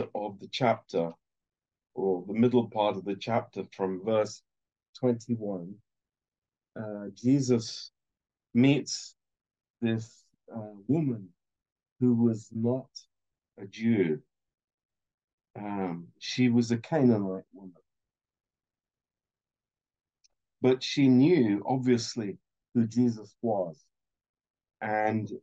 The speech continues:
um, um, I, I want to focus on a few things that she said, uh, to the Lord and, um,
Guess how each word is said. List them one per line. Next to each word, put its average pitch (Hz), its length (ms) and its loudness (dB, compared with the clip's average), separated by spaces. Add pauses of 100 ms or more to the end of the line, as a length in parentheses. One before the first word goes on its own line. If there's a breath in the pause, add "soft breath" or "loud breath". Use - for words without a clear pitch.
(100)
um, 98 640 -4 (1500)
um, 82 500 -2 (200)
I, 117 280 4
I 123 200 4
want 127 340 2 (160)
to 120 180 -2
focus 151 640 -2
on 107 180 -2
a 98 180 -4 (420)
few 143 220 0
things 120 540 0
that - 180 -10
she 113 240 -6
said, - 440 0 (640)
uh, 101 320 -2
to 98 180 -16
the 104 240 -8
Lord 101 320 -10 (760)
and, 101 420 -6 (320)
um, 98 460 -8